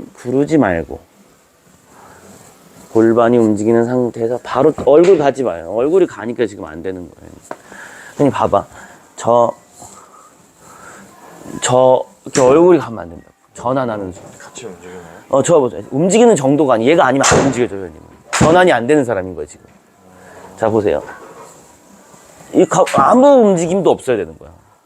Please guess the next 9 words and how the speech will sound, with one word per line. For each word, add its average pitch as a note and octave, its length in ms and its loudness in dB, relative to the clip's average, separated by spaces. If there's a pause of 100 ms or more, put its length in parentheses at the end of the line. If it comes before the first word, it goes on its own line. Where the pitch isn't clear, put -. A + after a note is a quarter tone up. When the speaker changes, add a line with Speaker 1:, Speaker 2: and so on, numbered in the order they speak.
(1700)
Speaker 1:
형님, G3 180 2
걸을 F3+ 320 2
때 D#3+ 80 2
이렇게 D#3 240 0
걷는 C#3+ 240 0
거라니까. A2 400 -8 (3000)
머리가 G3+ 420 4
있어야지 F3 300 0
걷는. B2 400 -4